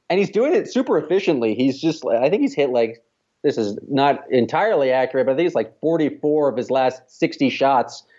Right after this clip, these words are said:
Uh, so he's not, like, taking that many shots, but when he does, he's making threes, and he's just giving you the traditional kind of hustle plays that he's known for, whether that be tip-ins, offensive rebounds, diving on the floor, playing good defense.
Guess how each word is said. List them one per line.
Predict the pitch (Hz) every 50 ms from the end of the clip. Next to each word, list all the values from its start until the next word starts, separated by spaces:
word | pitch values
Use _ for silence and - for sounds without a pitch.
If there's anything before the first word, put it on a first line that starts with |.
| _ _ _ - -
Uh, | - 131 127 123 127
so | 127 127 - 165
he's | 147 139 147
not, | 170 185 190
like, | - 175 160 135 -
taking | - 165 175 180 180 165
that | 147 139 135
many | 131 127
shots, | 117 - 135 127 131 -
but | 131
when | 120 135 143
he | 143
does, | 127 - 131 147 175 165
he's | 147 127 110
making | 123 139 151 151 160 147 135
threes, | - 120 135 156 170 165 -
and | - 135 156 180
he's | 185 170
just | - 156 - -
giving | - 151 156 160 156
you | 147 143
the | 131 135
traditional | - - 131 113 135 147 143 - 143 139 135 135 127 120 117 120 - - - - - - _
kind | - 117 120 120
of | 117 -
hustle | - 147 151 151 - 147
plays | 123 - - 123 131 139 139 127
that | - 123 120
he's | 120 127 120 113
known | 123 123 135 156 160 -
for, | - 120 117 117 117
whether | 117 120 120 120
that | 123 120 120 -
be | 131 123 123 120 117 110 - _ _ _ -
tip-ins, | - - 160 156 156 143 143 143 135 127 143
offensive | 131 139 143 - 147 131 135 131 120
rebounds, | 135 147 139 120 135 139 135 135 135 131 131 127 117 - _ _ _ _ _ _
diving | - 147 151 160 143 147
on | 147 139
the | 135 120
floor, | - - 127 131 135 139 139 139 139
playing | - - - 156 156 156 147
good | - 151 139 -
defense. | 139 135 139 - 143 139 135 - - -